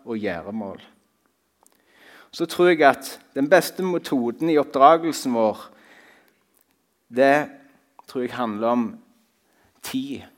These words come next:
til samtale, tydelig veiledning, grunn-,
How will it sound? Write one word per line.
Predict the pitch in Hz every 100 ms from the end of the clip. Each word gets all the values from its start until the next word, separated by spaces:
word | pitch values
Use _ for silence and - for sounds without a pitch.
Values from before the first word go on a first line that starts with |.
| _
til | 104
samtale, | - 120 98 90 120 120 139 139 - _ _ _ _ _ _ _ _ _ _ _ _ _ _ _ _ _ _ _ _ _ _ _ _ _ _ _ _ _
tydelig | - 139 104 - 160 131
veiledning, | 98 90 110 135 - 113 - _ _ _ _ _ _ _ _ _ _ _ _ _ _ _ _ _ _ _ _ _ _ _ _ _ _ _ _ _ _ _ -
grunn-, | 123 107 104 98